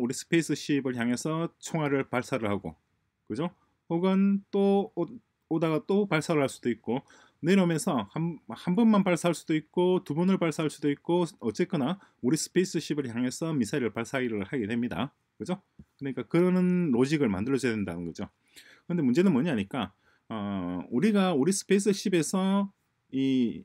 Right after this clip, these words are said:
이 적을 향해서, 적을 향해서 총알을 발사할 때는 그냥 우리 스페이스십은 클론이 아니에요. 그냥 오리지널입니다. 여기서 그냥 총알을 발사하면 되죠. 그죠? 그런데 클론에서 우리 스페이스십을 향해 발사를 할 때는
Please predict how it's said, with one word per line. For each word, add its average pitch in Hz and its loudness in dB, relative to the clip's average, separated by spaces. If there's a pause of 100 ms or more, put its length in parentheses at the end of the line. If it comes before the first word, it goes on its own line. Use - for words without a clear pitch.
이 127 0
적을 160 2
향해서, 113 -4 (220)
적을 156 -2
향해서 135 -4 (640)
총알을 156 -2
발사할 131 -2
때는 123 -4 (320)
그냥 185 0 (260)
우리 127 -4 (140)
스페이스십은 190 0
클론이 202 2
아니에요. 131 0 (160)
그냥 131 -4
오리지널입니다. 143 0
여기서 180 0
그냥 151 -2
총알을 175 -2
발사하면 151 -2
되죠. 107 -2 (640)
그죠? 190 -2 (340)
그런데 196 2
클론에서 214 2
우리 147 2
스페이스십을 156 0
향해 139 -4
발사를 143 -2
할 104 0
때는 127 -4